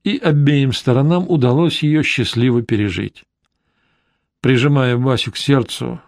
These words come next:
Шацкий подумал, что если они станут любовниками, для него это окажется чем-то совершенно новым. Обычно только ему приходилось участвовать в любовных стараниях.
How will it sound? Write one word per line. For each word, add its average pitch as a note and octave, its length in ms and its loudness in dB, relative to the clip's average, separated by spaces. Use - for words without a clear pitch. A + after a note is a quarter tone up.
Шацкий C#3+ 380 0
подумал, D3 640 0
что - 200 -8
если D#3 280 0
они C#3+ 180 0
станут D3 420 -2
любовниками, C3+ 840 -2
для B2+ 180 2
него F3+ 220 2
это F3 200 0
окажется D#3 440 0
чем-то E3 320 -2
совершенно D#3+ 560 0
новым. D3 580 -2
Обычно D3 480 2
только E3 320 0
ему D#3 260 2
приходилось C3+ 580 0
участвовать A#2+ 640 -2
в B2 200 -2
любовных A#2 560 0
стараниях. G2 640 -2